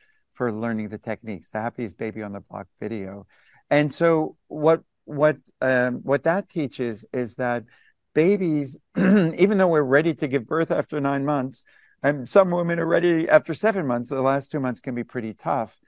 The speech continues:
The babies aren't ready. And from an odd kind of point of view, babies really aren't ready for the world until they're around four months or five months old.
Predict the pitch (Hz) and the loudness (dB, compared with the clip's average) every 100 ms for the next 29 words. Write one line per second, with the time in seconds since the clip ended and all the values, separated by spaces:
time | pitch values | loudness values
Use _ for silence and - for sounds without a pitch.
0 | _ _ _ _ 139 113 - 135 165 156 | _ _ _ _ -6 -6 0 2 2 0
1 | 147 113 123 104 98 - 98 90 73 - | -2 -4 -8 -8 -8 -8 -10 -8 -10 -16
2 | _ _ _ _ _ - 135 131 143 139 | _ _ _ _ _ -2 -2 -2 -4 -2
3 | - 131 139 180 180 - 151 139 123 - | -4 0 2 2 -2 -2 -2 0 -2 -6
4 | _ _ _ 160 143 131 101 127 165 156 | _ _ _ -4 -2 -4 -6 -2 0 2
5 | 123 113 _ _ - 156 175 165 - 143 | -2 -4 _ _ -2 0 2 0 -4 -4
6 | 135 135 123 123 120 120 120 113 123 110 | -2 -2 -4 -4 -2 -4 -4 -6 -8 -8
7 | 107 107 104 110 104 - 101 104 98 104 | -4 -4 -4 -6 -10 -8 -6 -6 -6 -10
8 | 92 _ 117 104 101 95 101 - 104 101 | -12 _ -6 -6 -10 -12 -16 -8 -8 -8
9 | 101 - 113 113 101 | -14 -8 -4 -2 -4